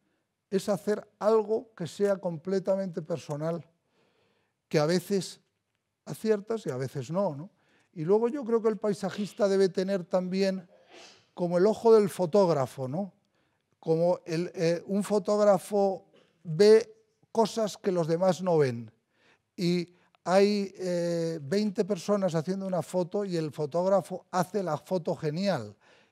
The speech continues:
Y el, y los demás que hacemos fotos no sabemos hacerlas, ¿no?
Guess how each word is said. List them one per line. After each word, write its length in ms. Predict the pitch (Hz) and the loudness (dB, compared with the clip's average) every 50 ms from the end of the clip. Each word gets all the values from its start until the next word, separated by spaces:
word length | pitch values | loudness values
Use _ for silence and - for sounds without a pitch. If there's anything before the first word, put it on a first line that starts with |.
| _ _ _ _ | _ _ _ _
Y 140 | 170 156 156 | 0 2 2
el, 200 | 147 151 - - | 2 2 -2 -6
y 120 | - 170 | -8 -6
los 180 | 156 165 160 139 | -2 -2 -2 0
demás 380 | 151 151 151 160 175 170 - - | -2 -4 -2 -4 -4 -4 -6 -4
que 100 | - 185 | -4 -4
hacemos 320 | 147 - 185 185 175 - | -4 -2 -4 -4 -4 -6
fotos 380 | - - 185 170 190 175 156 180 | -6 -6 -6 -4 -4 -4 -2 -2
no 100 | 185 170 | -2 0
sabemos 480 | 143 170 151 151 147 143 139 127 113 | 0 0 0 0 0 0 -2 -6 -8
hacerlas, 500 | 123 117 113 139 135 127 123 117 110 107 | -10 -8 -6 -6 -6 -6 -6 -10 -10 -10
¿no? 140 | 123 139 | -12 -14